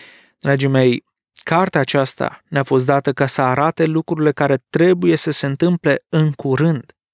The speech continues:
Aceasta înseamnă că Ioan nu vorbește despre vise și închipuiri fără formă și fără fond. Cartea aceasta conține fapte reale.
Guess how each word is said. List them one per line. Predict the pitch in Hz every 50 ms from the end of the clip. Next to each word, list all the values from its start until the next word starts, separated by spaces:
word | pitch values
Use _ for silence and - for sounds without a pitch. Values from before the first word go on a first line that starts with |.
| _ _ _ _ _ _ - - - - -
Aceasta | - 147 - 180 180 - 214
înseamnă | 185 160 - - 175 185 185 185 185
că | - -
Ioan | 151 143 151 160 160 151
nu | 147 151 160
vorbește | 165 185 208 202 196 214 202 - - 175
despre | 160 156 151 - - - 139 135
vise | 123 123 127 139 156 151 - - 131
și | 123 - -
închipuiri | 131 135 127 - 151 139 - 135 135 131 147 156 151 147
fără | - - - 135 127 127
formă | - - - 151 143 143 135 135 127
și | 123 - - 131
fără | - - 123 120 123
fond. | 120 - - 151 143 - - _ _ _ _ _ _ _ _ - - - - - - _ -
Cartea | - 175 196 226 226 - 165
aceasta | 143 - - 196 202 - - 147
conține | - - 143 135 - - 165 156 143
fapte | 127 - - 165 165 _ - - 147
reale. | 143 147 151 151 143 120 - _